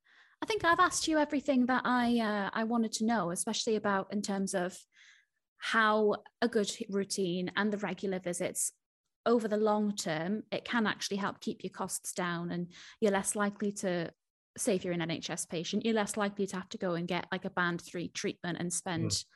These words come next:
Speaker 1: loads of money in one go. And, um, is there any other, like, little pieces of advice that you think would be useful to give in terms of looking after your teeth, but also looking after your wallet at the same time?
Speaker 2: Abs-,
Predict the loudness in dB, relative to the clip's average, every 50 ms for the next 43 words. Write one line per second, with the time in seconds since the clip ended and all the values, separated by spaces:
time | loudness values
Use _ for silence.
0 | -20 _ -2 -2 -2 0 0 -2 0 0 -2 -2 -2 -4 -4 -4 -4 -4 -4 -4
1 | -4 -2 -2 -2 0 -2 -2 -4 -6 -8 -10 _ -6 -4 -4 -4 -4 -4 -4 -4
2 | -2 -2 -2 -2 -4 -8 -12 -16 -18 -18 -4 0 0 2 2 4 4 4 4 4
3 | 2 2 2 4 4 4 4 2 0 -2 0 0 2 2 2 0 -2 -6 -12 _
4 | _ _ _ _ _ _ _ _ _ _ _ _ _ _ _ _ _ _ _ _
5 | _ _ _ _ _ 0 2 4 4 4 4 2 -2 2 2 2 2 2 2 0
6 | 0 0 0 0 -2 0 2 2 4 4 4 2 2 2 2 2 -2 _ _ -4
7 | -2 -2 0 -2 -2 0 0 0 0 2 0 -2 -6 -10 -16 -20 -20 _ _ -6
8 | -4 -2 2 2 2 2 0 0 0 0 0 0 -2 -4 -6 -4 -2 0 0 0
9 | 0 0 -2 -2 -2 -2 -2 -2 -2 -2 -2 -2 -2 -2 -2 -2 -4 -6 -8 -16
10 | _ _ -20 -20 -20 -20 -20 _ _ _ _ _ _ 2 2 4 4 4 4 4
11 | 4 2 2 0 0 0 2 0 0 -2 -2 -4 -2 0 0 0 0 0 2 4
12 | 4 4 2 0 -6 _ _ -4 -2 -2 0 0 -2 -2 -4 -4 -4 -2 -2 0
13 | 0 0 0 0 0 0 0 0 -2 -4 -6 -6 -6 -6 -4 -2 -2 -2 -2 -4
14 | -4 -4 -4 -2 0 0 0 -2 0 2